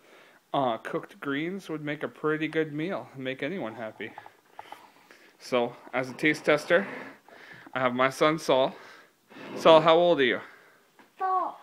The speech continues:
Speaker 1: Yeah? Now, do you like pan-fried smelt? No.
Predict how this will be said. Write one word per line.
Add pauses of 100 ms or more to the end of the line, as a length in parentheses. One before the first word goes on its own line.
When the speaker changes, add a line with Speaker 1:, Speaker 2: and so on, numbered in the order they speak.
(500)
Speaker 1:
Yeah? (520)
Now,
do
you
like
pan-fried
smelt? (1600)
No.